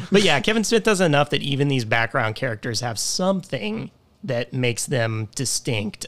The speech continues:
enough. Um, and I, I, I have to think he was sitting there and being like, "All right, well, you put a trench coat on, and then that, you're that." And I gotta look later and be like, "Oh, you can't do that." I almost think, like, the, my head's jumping back to the wrestler. Like, "You're, you're gonna do the leg. We were gonna do the leg.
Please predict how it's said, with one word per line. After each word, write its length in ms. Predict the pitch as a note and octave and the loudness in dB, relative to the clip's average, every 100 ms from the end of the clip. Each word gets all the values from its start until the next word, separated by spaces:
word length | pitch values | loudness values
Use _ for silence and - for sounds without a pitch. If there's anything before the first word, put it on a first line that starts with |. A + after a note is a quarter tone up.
| - | -4
enough. 720 | C3 A2+ A2 G#2 G2+ - - _ _ _ - | -2 0 -2 -2 -4 -10 -18 _ _ _ -6
Um, 340 | A#2+ G#2+ G#2+ B2 | 0 0 0 0
and 100 | D3+ | 2
I, 60 | E3 - | 2 0
I, 220 | D3 B2+ _ - | -4 -4 _ -18
I 60 | - | -8
have 120 | B2+ | -8
to 80 | C3+ | -4
think 180 | F3 A3 | -2 -2
he 240 | D#3+ A#2 B2 | -2 -2 -2
was 120 | G#2+ | 0
sitting 180 | C#3 D3+ | -2 0
there 140 | C3+ | 0
and 80 | B2 | 0
being 140 | A#2+ | -2
like, 160 | A2+ A2+ | -2 -4
"All 80 | D3 | -4
right, 160 | C#3 C3 | -2 0
well, 380 | B2 B2 B2 A#2+ _ - | 0 0 -4 -8 _ -8
you 160 | B2+ | -6
put 120 | A#2 C3 | -2 -2
a 40 | |
trench 240 | F#3 F3+ | -2 -2
coat 180 | - A#2 | -2 -2
on, 300 | G#2 G2+ G2+ A#2 | -2 -4 -6 -8
and 120 | A2+ | -4
then 120 | A#2+ | -4
that, 180 | A2 A2 | -4 -4
you're 160 | B2 A#2 | -2 0
that." 260 | B2+ B2 - | 0 -2 -4
And 160 | A#2+ | -6
I 60 | G#2 | -4
gotta 160 | G#2+ A#2+ | -4 -4
look 180 | A2+ - | -6 -2
later 240 | B2+ A#2+ | 0 0
and 100 | A2+ | -2
be 100 | A2+ | -2
like, 260 | A2 G#2+ - _ _ _ _ - | -2 -4 -8 _ _ _ _ -2
"Oh, 80 | B2 | -2
you 120 | G#2+ | 0
can't 200 | C3 B2 | -2 0
do 100 | A#2+ | 0
that." 300 | A2 G#2+ - _ _ | -2 -4 -6 _ _
I 40 | B2+ | -2
almost 160 | A#2+ | -2
think, 140 | B2+ A2+ | -2 -4
like, 140 | G#2+ | -6
the, 100 | G#3+ G3+ A#2+ G#2+ | -6 -8 -6 -8
my 160 | G#2 | -6
head's 200 | G2+ G#2+ A2 | -6 -6 -6
jumping 180 | A2+ G2+ | -6 -6
back 160 | G#2 | -6
to 80 | A#2+ | -6
the 60 | G#2+ | -6
wrestler. 240 | G#2 C3 | -4 -4
Like, 120 | G#2 | -2
"You're, 80 | B2 | -2
you're 260 | D#3 D3 C#3 | 0 2 2
gonna 140 | F3 | 2
do 80 | F3+ | -2
the 60 | G#3 | -2
leg. 180 | B3 F3 | -2 2
We 100 | C3+ | 2
were 80 | |
gonna 140 | F3 A2+ | 2 0
do 100 | G2 | -2
the 80 | G2 | -8
leg. 240 | A2 G3 | -8 -10